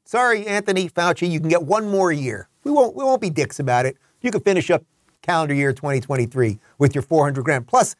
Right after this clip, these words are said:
the undoubted millions that he made off of, uh, somehow all of this. Like, they always make money, right?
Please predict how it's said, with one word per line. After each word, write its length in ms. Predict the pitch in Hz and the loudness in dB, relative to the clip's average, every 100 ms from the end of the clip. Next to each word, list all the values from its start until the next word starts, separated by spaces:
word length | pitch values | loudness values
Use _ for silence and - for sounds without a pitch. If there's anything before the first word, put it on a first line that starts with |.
| _ | _
the 140 | 185 220 | 0 0
undoubted 540 | 233 170 214 226 185 | 0 0 2 2 0
millions 480 | 160 202 185 110 104 | 0 2 2 -2 -4
that 140 | 139 | 0
he 100 | 120 | 2
made 240 | 127 113 107 | 2 0 2
off 220 | 127 - | 2 2
of, 180 | 127 117 | 0 -2
uh, 220 | - - - | -4 -6 -6
somehow 580 | - 185 165 120 - - _ | 0 2 2 -2 -8 -12 _
all 240 | 160 151 120 | 0 0 0
of 120 | 98 | -8
this. 260 | 110 - 156 | -14 -8 -2
Like, 200 | 123 - | -2 0
they 140 | 151 | 0
always 280 | 170 185 147 | 2 0 0
make 220 | 160 156 | -4 -4
money, 260 | 139 101 101 | -6 -6 -2
right? 280 | 127 127 | 0 0